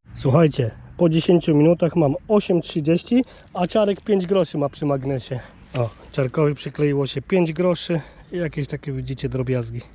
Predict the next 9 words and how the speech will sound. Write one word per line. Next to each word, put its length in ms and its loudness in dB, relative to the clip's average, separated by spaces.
Po 80 4
dwóch, 220 2
trzech 240 2
minutach 400 4
ja 140 4
dorzucam 500 0
dwadzieścia 520 -4
groszy, 480 -2
zrywkę, 560 -2